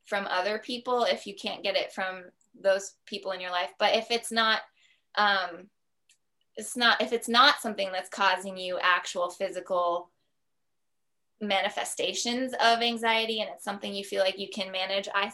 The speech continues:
I, I think you should salvage any family relationship that you can,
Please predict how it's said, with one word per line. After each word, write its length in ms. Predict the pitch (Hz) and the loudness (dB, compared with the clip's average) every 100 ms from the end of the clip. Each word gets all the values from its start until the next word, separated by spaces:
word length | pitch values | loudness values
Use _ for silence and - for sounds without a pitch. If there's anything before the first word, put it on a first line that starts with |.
| - 214 | -6 -10
I, 160 | 202 - - - _ - | -10 -12 -16 -20 _ -18
I 60 | 202 | -10
think 160 | 285 339 | -6 0
you 80 | 480 | 0
should 280 | 453 240 208 | 2 0 -2
salvage 520 | - 196 208 208 196 190 | 0 4 6 6 4 2
any 260 | 202 214 | 0 -2
family 360 | - 180 202 190 175 | -4 -4 -2 -2 -2
relationship 480 | 180 196 214 208 202 | -4 -4 -6 -8 -6
that 180 | 190 - | -8 -10
you 80 | |
can, 540 | - - 98 98 92 | -12 -6 -4 -4 -6